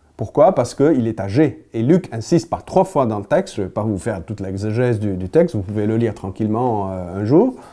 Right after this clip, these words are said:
Par trois fois, il, il insiste en disant, ben, ils étaient âgés. Donc, et Élisabeth avait passé l'âge d'avoir des enfants.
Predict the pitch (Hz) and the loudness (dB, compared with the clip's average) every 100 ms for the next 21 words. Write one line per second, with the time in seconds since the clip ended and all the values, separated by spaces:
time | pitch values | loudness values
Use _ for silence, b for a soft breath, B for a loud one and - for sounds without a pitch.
0 | B B B B B - - - 113 - | B B B B B -6 -6 -2 -2 4
1 | 170 165 135 107 107 110 104 101 196 143 | 4 6 4 4 0 -4 -4 0 0 0
2 | 101 107 170 110 107 110 131 170 113 143 | 0 2 2 2 2 2 4 4 4 4
3 | 123 - _ _ _ _ _ - 117 147 | 2 -2 _ _ _ _ _ -2 2 2
4 | 147 - _ 107 98 104 104 170 110 110 | 0 -12 _ -4 0 0 2 2 2 -2
5 | - - 165 131 98 - - _ - 113 | -2 2 4 4 2 -6 -20 _ -6 0
6 | 120 110 104 104 - 101 | 2 2 0 -4 -8 -12